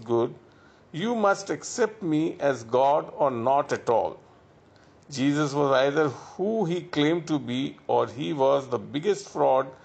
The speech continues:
that ever lived. He has to be one or the other. He cannot be both. Second, he asked what he could do to produce salvation.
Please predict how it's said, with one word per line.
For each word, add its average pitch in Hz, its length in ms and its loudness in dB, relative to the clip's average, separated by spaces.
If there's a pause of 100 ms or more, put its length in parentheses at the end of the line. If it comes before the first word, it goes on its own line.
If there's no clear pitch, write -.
(360)
that - 180 -4 (120)
ever 151 120 4
lived. 175 380 0 (800)
He 233 240 -4
has 196 320 2
to 180 40 0 (120)
be 156 100 2
one 151 540 0
or 196 100 4 (160)
the 156 120 0
other. 107 260 0 (260)
He 123 140 -10 (100)
cannot 147 480 2
be 139 80 0 (160)
both. - 320 -4 (920)
Second, 160 540 -4 (240)
he 208 100 0
asked 208 440 0 (520)
what 190 440 0
he 294 160 2 (120)
could 180 200 -4
do 175 140 4 (200)
to 151 160 -8 (100)
produce 160 460 0
salvation. 175 600 0